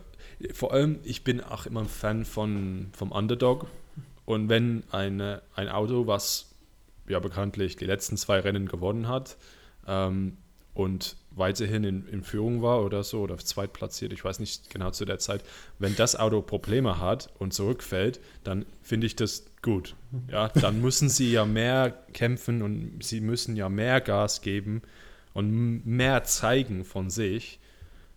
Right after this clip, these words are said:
und zeigen, dass die die besten Fahrer der Welt sind. Und ja, in diesem Fall war der Abstand zu groß, ähm, aber das hat dann die Meisterschaft dann wieder aufgepeppt ein bisschen.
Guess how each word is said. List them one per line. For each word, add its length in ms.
und 200
zeigen, 400
dass 180
die 100
die 100
besten 380
Fahrer 260
der 160
Welt 220
sind. 360
Und 200
ja, 200
in 140
diesem 280
Fall 380
war 280
der 160
Abstand 460
zu 200
groß, 720
ähm, 460
aber 220
das 180
hat 180
dann 120
die 80
Meisterschaft 680
dann 160
wieder 240
aufgepeppt 600
ein 100
bisschen. 340